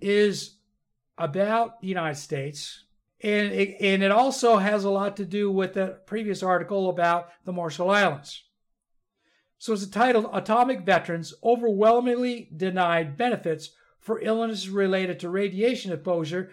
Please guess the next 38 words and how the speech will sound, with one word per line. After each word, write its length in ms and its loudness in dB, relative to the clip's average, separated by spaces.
During 200 0
Service." 720 0
The 80 -4
Department 460 2
of 80 -6
Veterans 380 -2
Affairs 420 0
said 140 -4
it 20 -2
has 100 -4
granted 380 -2
about 320 2
five 180 2
hundred 380 -6
seventy 580 0
of 180 0
forty-one 420 4
hundred 280 0
claims 420 -2
as, 360 -4
as 380 -4
many 320 -2
radiation 720 -2
exposed 480 -4
veterans 500 -2
die 240 6
of 120 2
cancer 560 -4
and 260 -4
old 280 0
age. 400 -6
This 140 -10
came 200 -2
out 160 2
of 80 -2
N 140 -6
B 100 -4
C 440 -8